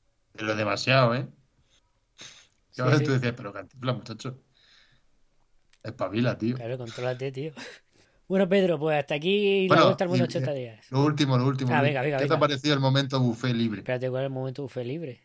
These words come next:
Speaker 1: Cuando está en Estados Unidos
Speaker 2: Ah, sí, sí,
Speaker 1: y
Speaker 2: sí.
Speaker 1: entra al bar y
Speaker 2: Sí,
Speaker 1: empieza
Speaker 2: sí.
Speaker 1: a darse de comer con un hombre,
Speaker 2: Es
Speaker 1: empiezan
Speaker 2: verdad.
Speaker 1: los dos a ofrecerse
Speaker 2: Eh,
Speaker 1: comida sin
Speaker 2: vale,
Speaker 1: decir
Speaker 2: vale, vale.
Speaker 1: nada.
Speaker 2: Ese momento es muy bueno.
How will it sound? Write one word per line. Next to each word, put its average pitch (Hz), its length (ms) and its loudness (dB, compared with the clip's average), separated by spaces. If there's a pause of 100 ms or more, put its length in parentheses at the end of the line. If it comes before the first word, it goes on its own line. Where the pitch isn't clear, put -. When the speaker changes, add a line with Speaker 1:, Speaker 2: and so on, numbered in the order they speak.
(100)
Speaker 1:
Cuando 117 180 -2
está 131 160 -2
en 135 80 6
Estados 131 280 2
Unidos 127 380 2 (920)
Speaker 2:
Ah, 196 220 10
sí, 220 260 6
sí, 202 140 6
Speaker 1:
y 175 40 2
Speaker 2:
sí. 165 200 2
Speaker 1:
entra 139 340 4
al 131 120 6
bar 135 400 4 (640)
y 143 60 -6
Speaker 2:
Sí, 139 40 -2
Speaker 1:
empieza 143 280 2
Speaker 2:
sí. 117 60 4
Speaker 1:
a - 40 4
darse 139 240 0
de 135 120 -2
comer 135 300 -2
con 131 200 0
un 143 140 0
hombre, 147 400 0
Speaker 2:
Es 160 60 2
Speaker 1:
empiezan 147 160 4
Speaker 2:
verdad. 151 120 4
Speaker 1:
los 127 80 0
dos 139 100 2
a 147 60 4
ofrecerse 131 460 -2
Speaker 2:
Eh, 127 60 -2
Speaker 1:
comida 127 440 -2
sin 185 140 -2
Speaker 2:
vale, 151 200 6
Speaker 1:
decir - 20 0
Speaker 2:
vale, 165 180 4
vale. 156 180 2
Speaker 1:
nada. 143 220 0 (280)
Speaker 2:
Ese 185 240 2
momento 202 320 6
es 196 60 4
muy 185 120 4
bueno. 147 300 0